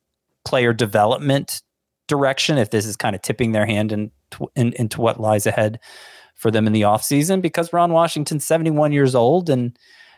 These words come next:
I don't think any of us think the Angels are contending now. So, so what's the plan here, um, with Ron Washington? That, that's really the question that this raises for me.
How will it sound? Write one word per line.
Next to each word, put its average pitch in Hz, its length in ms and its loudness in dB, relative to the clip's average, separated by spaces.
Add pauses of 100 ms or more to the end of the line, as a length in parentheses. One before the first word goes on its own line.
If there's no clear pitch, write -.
(300)
I 110 80 2
don't 101 100 -4
think 120 140 -2
any 110 160 0
of 123 80 0
us 110 140 0
think 110 180 -4
the 120 80 -2
Angels 113 360 0
are 104 220 0 (720)
contending 131 540 0
now. 151 400 2
So, 127 540 0
so - 160 0
what's 139 240 0
the 135 100 -2
plan 127 300 0
here, 104 340 2 (560)
um, 104 420 0 (120)
with 120 220 0
Ron 110 240 2
Washington? 104 600 -2
That, 143 240 -2
that's 175 260 0
really 135 380 2
the 117 100 -2
question 110 540 -2
that 101 220 0
this 104 180 -2
raises 101 420 0
for - 140 -6
me. 98 440 0